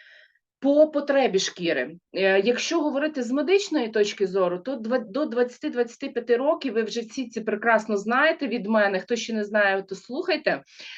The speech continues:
Е, ж-, е, шкіра і організм людини росте і розвивається. Тому до двадцяти-двадцяти п'яти років, чому ця межа двадцять-двадцять п'ять? Тому що в когось процеси росту закінчуються в двадцять, в когось двадцять один, і до двадцяти п'яти років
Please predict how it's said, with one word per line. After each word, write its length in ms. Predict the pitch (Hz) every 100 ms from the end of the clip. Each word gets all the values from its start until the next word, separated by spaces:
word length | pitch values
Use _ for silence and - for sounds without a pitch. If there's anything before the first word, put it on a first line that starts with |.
| - 196
Е, 160 | 196 196 - 202
ж-, 140 | 196
е, 220 | 214 214
шкіра 460 | 214 - 277 330 311
і 160 | 226 233
організм 500 | 220 254 262 226 233
людини 560 | 233 226 262 302 254
росте 380 | 214 220 - 254
і 60 | 226
розвивається. 880 | 220 202 214 208 190 160 160 - -
Тому 220 | 208 220
до 200 | 214 269
двадцяти-двадцяти 1040 | 294 247 269 269 262 220 185 196 202 - 262
п'яти 260 | 247 254
років, 240 | 233 220 190
чому 320 | - 240 285
ця 220 | 285 262
межа 360 | 240 220 254 254
двадцять-двадцять 800 | 214 240 247 208 214 220 240 220
п'ять? 260 | 208 175
Тому 180 | 202 240
що 140 | 226 240
в 100 | -
когось 220 | 285 277
процеси 640 | 226 233 269 269 262 226 - -
росту 600 | 214 254 277 - 208 180 - -
закінчуються 720 | 190 247 285 269 262 254 240
в 40 |
двадцять, 520 | 202 202 214 214 220
в 40 | -
когось 240 | 226 226
двадцять 420 | 196 233 240 247
один, 320 | 254 196 214 214
і 120 | 240
до 180 | 196 311
двадцяти 420 | 214 233 220 262
п'яти 280 | 220 220 247
років 320 | 302 370 370